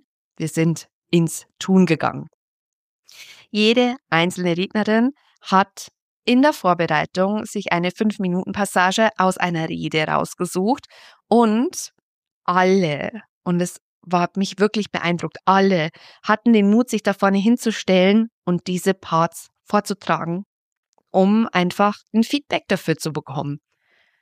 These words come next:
Und hier kommt das erste, erste große Learning, das ich dir auch mitgeben möchte an dieser Stelle.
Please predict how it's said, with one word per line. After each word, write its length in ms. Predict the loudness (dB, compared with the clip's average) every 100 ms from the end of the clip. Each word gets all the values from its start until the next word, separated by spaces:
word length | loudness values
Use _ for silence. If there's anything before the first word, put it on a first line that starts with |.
| _ _ _ _ _ _ _ _ -2
Und 100 | 2
hier 140 | 2
kommt 200 | 2 0
das 100 | -2
erste, 360 | 0 0 0 -2
erste 320 | -2 -2 -6
große 320 | -6 -6 -2
Learning, 600 | 2 4 4 2 0 0
das 160 | -2 -4
ich 180 | -8 -4
dir 320 | 0 2 2
auch 180 | 0 -2
mitgeben 460 | -6 -4 -6 -2
möchte 300 | -4 -6 -10
an 80 | -10
dieser 240 | -8 -6
Stelle. 560 | -6 -4 -2 0 0